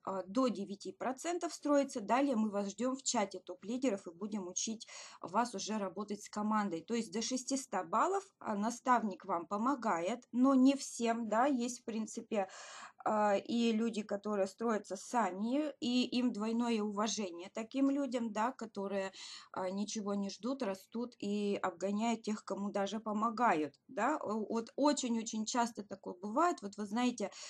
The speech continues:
я сейчас не постесняюсь сказать, что у меня примерно, а, в ка-, в структуре примерно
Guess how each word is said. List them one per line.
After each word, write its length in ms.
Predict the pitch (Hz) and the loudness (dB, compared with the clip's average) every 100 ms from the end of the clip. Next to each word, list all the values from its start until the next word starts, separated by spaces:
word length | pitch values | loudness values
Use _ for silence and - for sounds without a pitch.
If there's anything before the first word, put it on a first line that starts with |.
| - - | -16 -14
я 260 | - 196 240 | -8 -2 -2
сейчас 340 | 240 - 233 | -2 -4 -2
не 100 | 214 | -2
постесняюсь 720 | 214 220 214 233 233 269 262 - | -2 -6 -6 -4 2 4 2 0
сказать, 400 | - 226 254 254 | -8 -2 0 0
что 200 | - 196 | -2 -2
у 60 | |
меня 300 | 202 208 226 | -2 0 -2
примерно, 760 | 226 202 202 220 226 214 196 190 _ _ _ _ _ _ _ - - | -2 -4 -2 -2 -2 -2 -4 -6 _ _ _ _ _ _ _ -18 -10
а, 720 | - 180 185 190 180 175 190 | -6 -4 -4 -2 -2 -2 -4
в 180 | - - | -8 -8
ка-, 200 | - 202 | -4 -4
в 60 | 196 | -4
структуре 720 | - 208 202 - 294 277 202 | -6 -8 -6 2 4 4 2
примерно 720 | 202 208 226 254 247 220 | -2 -2 0 2 2 2